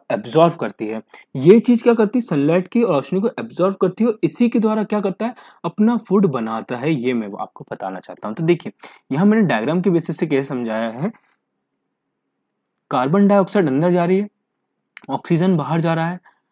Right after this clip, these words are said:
आपका वाटर भी बाहर, बाहर जा रहा है और एनर्जी अंदर आ रही है। एनर्जी क्या आ रही है, आपकी अंदर आ रही है। तो इस एनर्जी की वजह से क्या होगा, आपका फूड प्रिपेयर होगा और आखिरी स्टेज आपकी क्या रहेगी, आपकी ग्लूकोज आखिरी स्टेज रहेगी। तो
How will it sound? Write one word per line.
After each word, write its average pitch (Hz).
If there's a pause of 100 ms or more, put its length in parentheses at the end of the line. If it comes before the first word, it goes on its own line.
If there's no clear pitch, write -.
(480)
आपका 151
वाटर 117
भी 185
बाहर, 170
बाहर 165
जा 175
रहा 180
है 190 (300)
और 208
एनर्जी 175
अंदर 135
आ 101
रही 98
है। 117
एनर्जी 185
क्या 214
आ -
रही 208
है, 220
आपकी -
अंदर 131
आ 107
रही 107
है। 117 (260)
तो 262
इस 240
एनर्जी 185
की 220
वजह 208
से 220
क्या 214
होगा, 196 (340)
आपका 170
फूड 185
प्रिपेयर 120
होगा 107 (100)
और 165
आखिरी 123
स्टेज 220
आपकी 214
क्या 220
रहेगी, 214
आपकी 123
ग्लूकोज 143
आखिरी 117
स्टेज 160
रहेगी। 104 (360)
तो -